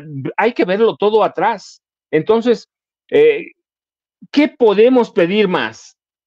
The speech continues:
¿Tienen esa candidata? Pues es la candidata que merecen, es lo que son ellos. Xochitl Gálvez no representa otra cosa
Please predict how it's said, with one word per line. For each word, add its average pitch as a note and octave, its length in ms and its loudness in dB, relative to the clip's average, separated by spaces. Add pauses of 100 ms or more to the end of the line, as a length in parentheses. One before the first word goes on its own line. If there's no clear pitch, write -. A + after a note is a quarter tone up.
(280)
¿Tienen A#3 380 4
esa A3 260 0
candidata? E3 760 -2 (420)
Pues G3 160 0
es C4 80 2
la C4 120 -2
candidata E3 520 -2
que D3+ 160 -2
merecen, E3 920 0 (280)
es A3+ 160 0
lo A#3+ 180 0
que E3+ 120 0
son G3 340 0
ellos. G#3+ 340 -2
Xochitl G#3+ 300 -6
Gálvez G3 320 0
no G3 140 0
representa F#3 640 -2
otra F3+ 300 -2
cosa F3+ 320 -2